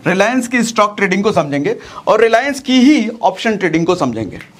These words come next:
सर, पहले option का मतलब समझ लेते हैं, फिर हम stock trading पर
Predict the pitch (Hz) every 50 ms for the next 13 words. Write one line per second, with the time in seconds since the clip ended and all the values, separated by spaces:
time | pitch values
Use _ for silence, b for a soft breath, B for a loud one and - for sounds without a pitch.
0 | B B B B B B B - 269 269 269 285 233 247 277 - 202 202 196 -
1 | - 277 269 269 285 269 214 170 165 165 202 202 - 185 165 156 135 123 110 -
2 | 151 196 285 349 - - - 220 226 220 220 214 170 - 196 185 190 185 175 175
3 | 165 170 170 147 160 175 226 247 -